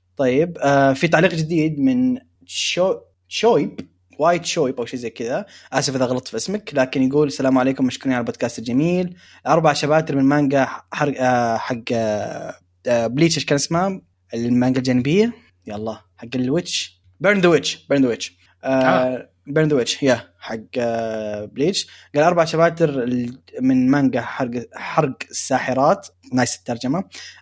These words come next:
Speaker 1: آه، "تبدأ مباشرة بعد الون شوت. أما بالنسبة للموسم الثاني فقد أعلنوا عنه في <clears throat> الصفحة الأخيرة من المانجا.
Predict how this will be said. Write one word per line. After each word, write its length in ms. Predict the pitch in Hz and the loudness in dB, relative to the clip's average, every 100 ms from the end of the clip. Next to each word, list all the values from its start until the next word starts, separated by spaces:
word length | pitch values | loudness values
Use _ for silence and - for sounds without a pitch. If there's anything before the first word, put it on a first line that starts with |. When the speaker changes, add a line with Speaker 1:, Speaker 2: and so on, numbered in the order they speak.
| - | 0
Speaker 1:
آه، 140 | 127 | 0
"تبدأ 260 | 135 151 151 | 2 2 2
مباشرة 460 | 151 147 147 151 147 | 4 0 2 -2 0
بعد 440 | 143 135 135 131 | 0 2 2 -2
الون 340 | 123 120 139 156 | -6 0 0 0
شوت. 240 | - 196 - - | 0 0 -2 -4
أما 200 | 143 143 | 0 2
بالنسبة 440 | 131 131 160 - | 4 2 2 -2
للموسم 400 | 139 131 143 143 | 0 2 2 0
الثاني 640 | 131 - 156 165 175 175 165 _ _ | -4 0 0 2 0 -6 -8 _ _
فقد 280 | - - 147 | -8 -4 0
أعلنوا 440 | 175 190 139 131 135 | 2 4 2 2 2
عنه 320 | 160 170 165 | 0 -2 -6
في 360 | - 139 143 143 - | -4 -2 -2 -2 -2
<clears throat> 220 | 262 - 160 | -2 -6 -6
الصفحة 320 | - 180 151 | -2 2 4
الأخيرة 360 | 131 170 170 | 2 2 2
من 160 | 143 127 | 4 2
المانجا. 340 | 120 117 104 | 0 -2 -6